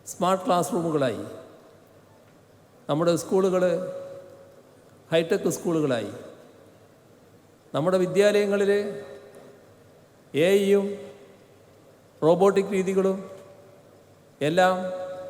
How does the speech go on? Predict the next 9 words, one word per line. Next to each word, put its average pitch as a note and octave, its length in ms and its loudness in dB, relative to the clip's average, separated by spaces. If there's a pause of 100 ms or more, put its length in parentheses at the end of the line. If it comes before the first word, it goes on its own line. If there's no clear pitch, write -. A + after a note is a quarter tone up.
(600)
പഠിപ്പിക്കും F3+ 440 0
നില D#3+ 140 2
വന്നു. A2+ 440 -2 (1160)
അത്യാധുനിക F3+ 680 2 (1500)
സമ്പ്രദായങ്ങളിലേക്ക് F#3 1200 2 (1120)
നമ്മുടെ E3+ 220 2
വിദ്യാർത്ഥികളെ E3+ 720 2 (1400)
ചെറുപ്പകാലത്ത് G3+ 680 4
തന്നെ, C3+ 220 0